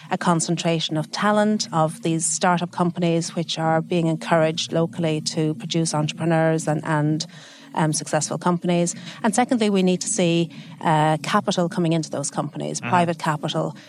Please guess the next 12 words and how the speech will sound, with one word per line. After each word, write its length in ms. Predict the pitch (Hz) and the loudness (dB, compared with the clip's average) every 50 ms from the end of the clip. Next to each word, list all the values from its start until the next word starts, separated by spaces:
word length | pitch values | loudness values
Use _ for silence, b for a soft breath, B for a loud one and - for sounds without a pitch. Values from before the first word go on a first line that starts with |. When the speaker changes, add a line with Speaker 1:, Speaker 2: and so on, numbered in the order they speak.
| B B | B B
Speaker 1:
usually 420 | B 202 190 180 180 180 175 170 170 | B 4 4 4 4 2 2 2 4
led 320 | 165 160 160 160 170 - | 4 4 4 2 2 0
by 300 | - 170 160 156 160 160 | 2 2 4 4 4 2
large 460 | 160 156 165 165 165 165 160 156 165 156 | 2 2 4 4 4 4 4 2 0 -2
venture 300 | - 175 170 170 - 165 | 0 0 0 0 0 -4
capital, 640 | 156 - 165 160 151 - 160 - 165 160 156 160 160 - B B B B B B - | -4 -2 -2 -2 -2 -2 -2 0 0 2 2 0 -2 -6 B B B B B B -2
um, 340 | 165 160 151 156 156 156 160 | 0 2 4 4 2 2 0
funds 600 | - - - 170 156 151 156 151 156 156 160 - | -2 -2 0 2 2 4 4 2 2 0 0 -2
and 200 | - 151 147 - | -4 -4 -2 0
private 260 | - 170 170 165 147 | 2 2 2 2 0
equity 320 | 151 151 - 160 156 151 | -2 -2 -4 -4 -4 -4
funds, 540 | - - 156 147 147 147 151 151 151 - - | -2 0 0 0 2 2 2 0 0 -2 -6